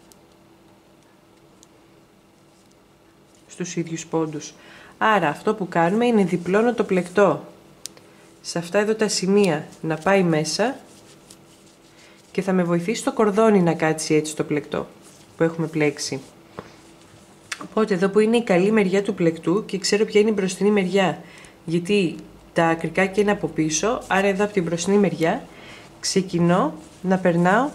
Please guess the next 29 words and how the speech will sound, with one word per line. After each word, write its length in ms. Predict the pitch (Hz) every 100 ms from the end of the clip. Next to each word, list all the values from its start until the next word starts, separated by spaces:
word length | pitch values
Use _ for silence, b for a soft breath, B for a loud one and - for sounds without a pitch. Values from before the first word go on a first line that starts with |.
| -
το 120 | - 214
κορδόνι 500 | 214 202 202 170 147
μου. 180 | 139
Θα 140 | - 180
μπαίνω 420 | 190 190 160 143
μέσα 340 | 165 202 226 214
στο, 340 | - 180 170 170
σε 180 | -
ένα 180 | 190 175
πόντο, 440 | - 170 185 269 311 B B B B
στον 200 | - 196
επόμενο 380 | 185 233 254 247
θα 140 | 226
βγαίνω. 440 | 196 196 156 135 - - - - - - - - - B B B B -
Οπότε 320 | 175 208 190
μετράω 340 | 175 170 190
τις 220 | 208 196 -
τρύπες 500 | 165 165 196 254 -
για 140 | 180
να 100 | 175
έχω 380 | 170 165 180 180
ακριβώς 500 | 202 170 165 185 185
από 100 | 165
τη 80 | 170
μία 120 | 180
και 100 | 185
από 100 | 180
την 160 | 160 156
άλλη, 340 | 151 156 220